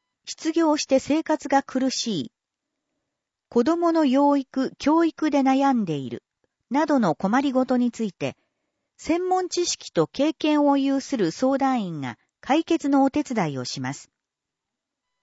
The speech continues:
区内在住で経済的にお困りの方なら、どなたでもご相談できます。就労準備支援事業。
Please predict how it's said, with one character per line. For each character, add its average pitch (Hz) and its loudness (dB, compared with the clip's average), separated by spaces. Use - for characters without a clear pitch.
区 339 -2
内 330 2
在 240 0
住 220 -2
で 214 -4
経 349 2
済 349 2
的 - -4
に 302 0
お 294 2
困 294 2
り 285 0
の 277 2
方 262 -2
な 208 -2
ら、 135 -4
ど 196 0
な 359 -2
た 285 2
で 208 0
も 151 -2
ご 156 -2
相 214 -2
談 185 -2
で 160 -4
き 147 -8
ま 135 -4
す。 - -20
就 359 4
労 359 4
準 311 0
備 170 -2
支 196 -4
援 285 2
事 240 -2
業。 151 0